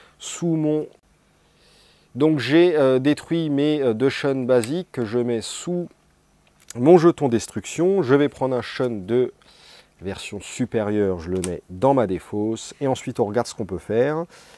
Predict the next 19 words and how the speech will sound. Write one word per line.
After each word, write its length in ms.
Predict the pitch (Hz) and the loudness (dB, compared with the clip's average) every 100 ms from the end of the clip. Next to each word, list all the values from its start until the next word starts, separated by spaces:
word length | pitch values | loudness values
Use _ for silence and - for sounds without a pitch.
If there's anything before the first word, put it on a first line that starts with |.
| _ - | _ -12
J'ai 340 | 101 131 131 - | 2 4 4 4
un 100 | 170 | 4
de 80 | 170 | 4
cosmos, 540 | 170 - - 151 139 | 2 2 -2 -2 -2
c'est-à-dire 680 | - 123 120 117 117 113 95 | -6 -2 -2 0 -2 -2 -2
je 140 | 95 | -6
ne 40 | |
peux 120 | 87 85 | -6 -8
rien 240 | 80 82 | -8 -10
faire. 400 | - 107 127 151 - | -6 -2 -2 -4 -6
Et 140 | 104 | -6
j'ai, 340 | 92 113 135 147 - - - - - _ _ _ | 0 2 2 0 -12 -20 -20 -20 -20 _ _ _
euh, 520 | 117 113 113 113 110 107 | 2 4 6 4 4 0
trois 420 | - - 190 208 | -4 4 6 8
de 100 | 175 | 6
force. 680 | - - 107 127 - - - 180 - _ _ _ _ _ _ _ | 2 4 4 4 -2 -8 -4 -2 -4 _ _ _ _ _ _ _
Et 140 | 120 104 | 0 2
ben, 400 | 104 110 127 135 _ _ _ _ | 2 4 2 0 _ _ _ _
je 380 | 110 98 127 135 | -10 -2 2 2